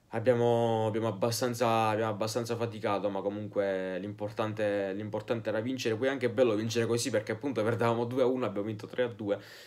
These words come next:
L'importante era portarsi a casa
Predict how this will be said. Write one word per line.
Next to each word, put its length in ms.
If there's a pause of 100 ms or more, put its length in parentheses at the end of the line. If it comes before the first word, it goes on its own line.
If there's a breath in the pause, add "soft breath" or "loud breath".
(120 loud breath)
L'importante 840 (180)
era 200
portarsi 520
a 60
casa 680